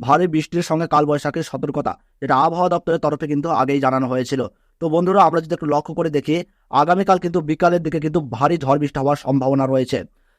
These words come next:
রাউরকেলা, কলকাতা, ধানবাদ, শ্যামনগর, হলদিবাড়ি, গঙ্গাসাগর, হলদিয়া, কলকাতা, চন্দননগর, আরামবাগ, কোলাঘাট, খড়গপুর, চাকুলিয়া, জামশেদপুর, বাহালদা,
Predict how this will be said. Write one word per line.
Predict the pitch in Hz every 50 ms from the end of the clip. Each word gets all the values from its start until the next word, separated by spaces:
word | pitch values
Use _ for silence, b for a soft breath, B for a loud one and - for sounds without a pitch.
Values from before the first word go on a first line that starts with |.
| -
রাউরকেলা, | 139 143 151 156 170 185 190 185 202 190 190 196 -
কলকাতা, | - 160 160 156 - 170 170 175 175 165
ধানবাদ, | 143 135 143 151 151 156 156 160 156 156 - _ _ _ _ _ _ _ _ _ _ -
শ্যামনগর, | - - 151 160 170 175 175 175 165 180 170 135
হলদিবাড়ি, | 123 143 156 156 170 160 165 160 165 160 151
গঙ্গাসাগর, | 147 151 156 160 156 - 160 156 160 165 151 123
হলদিয়া, | 139 147 143 143 151 147 147 156 151 _ _ _ _ _ _ _ _ - -
কলকাতা, | 156 156 151 160 156 - 160 156
চন্দননগর, | - - 143 147 151 156 156 151 151 147 151 143
আরামবাগ, | 135 139 143 147 147 147 147 151 151 - -
কোলাঘাট, | 139 139 139 147 143 143 147 151 151 - _ _ _ _ _ _ _ _ _ - -
খড়গপুর, | 139 151 151 139 - 156 156 156 - - 202 _ _ _ _ _ _ _ -
চাকুলিয়া, | - 139 143 - - 185 180 180 180 180
জামশেদপুর, | 156 139 143 147 156 151 - 170 165 156 - - 170 165 170 170 170 - - _ _ _ -
বাহালদা, | 143 139 120 147 160 170 180 165 170 165